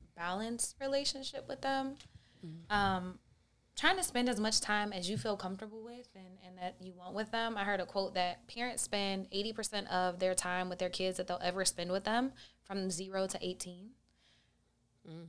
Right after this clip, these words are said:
Speaker 1: which is about real. And then someone kinda put in another perspective too. Um, like, you know, if you only see your parents twice a year and they might live ten more years, what is that, twenty more times that you get to see
Speaker 2: Mm.
Speaker 1: them?
Speaker 2: Mm-hmm.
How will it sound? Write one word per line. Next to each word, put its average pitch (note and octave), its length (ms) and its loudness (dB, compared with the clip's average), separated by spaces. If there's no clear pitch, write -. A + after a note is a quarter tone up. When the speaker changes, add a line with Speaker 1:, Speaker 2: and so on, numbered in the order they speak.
Speaker 1:
which A3 180 2
is G#3 100 4
about F#3 280 6
real. F#3 300 4
And G3 160 0
then F#3 100 0
someone G3 260 2
kinda F#3 200 2
put F#3+ 140 2
in F#3+ 120 2
another F#3 320 0
perspective F3+ 540 0
too. C4 440 2
Um, F#3 320 2
like, F3+ 160 0
you F#3+ 80 -2
know, F3+ 120 0
if F3 80 -4
you A#3 160 2
only A#3 180 2
see A3 140 0
your G3 120 0
parents G3+ 340 0
twice F#3+ 340 -2
a F3+ 40 -8
year G#3+ 480 0
and F#3+ 140 -14
they G3 80 0
might G3 260 4
live F#3+ 260 2
ten F#3+ 180 -2
more F3+ 160 0
years, G#3 440 0
what G#3 140 0
is G3 80 -2
that, F3 180 -2
twenty G3+ 220 -4
more G#3 160 -8
times A3+ 520 -6
that F#3+ 100 -16
you G3 140 -12
get G3+ 120 -6
to - 100 0
see A3+ 200 0
Speaker 2:
Mm. - 20 2
Speaker 1:
them? D4+ 200 2
Speaker 2:
Mm-hmm. D#3 320 -14